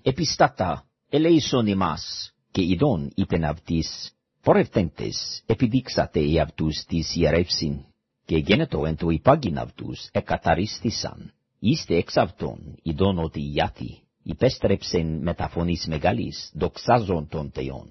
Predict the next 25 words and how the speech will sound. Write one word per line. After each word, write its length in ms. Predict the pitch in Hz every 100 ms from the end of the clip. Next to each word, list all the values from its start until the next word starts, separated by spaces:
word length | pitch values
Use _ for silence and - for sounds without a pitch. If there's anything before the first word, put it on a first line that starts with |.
| -
και 100 | -
έπεσεν 540 | - 98 101 - 78 78
επί 220 | - 87
πρόσωπον 680 | 80 104 - - 73 64 64
παρά 260 | 69 73 71
τους 220 | - 82
πόδας 440 | - 117 71 71 82
αυτού, 560 | 73 _ 82 58 50 _
ευχαριστών 800 | 95 80 - 80 71 - 87 69
αυτό. 460 | 60 - - 69 - _ _ _ -
Και 140 | 92
αυτός 520 | 82 - 131 73 -
ειν 200 | - 80
Σαμαρίτης, 920 | 78 82 78 76 82 85 - - - - _ _ _ -
αποκριτής 840 | 98 98 - 87 80 147 139 -
δε 140 | 76 73
ο 100 | 76
Ιησούς, 680 | 78 - 117 98 - - -
είπεν, 540 | 90 80 76 67 76 - _ _ -
"Ούχι 460 | 87 135 - 175 120
δέκα 360 | 76 - - -
εκαρίστησαν; 1000 | - 82 78 76 - 165 - 69 92 165 _ _
Ήδη 280 | 95 90 90
εννέα 300 | 82 117 196
που; 300 | - 71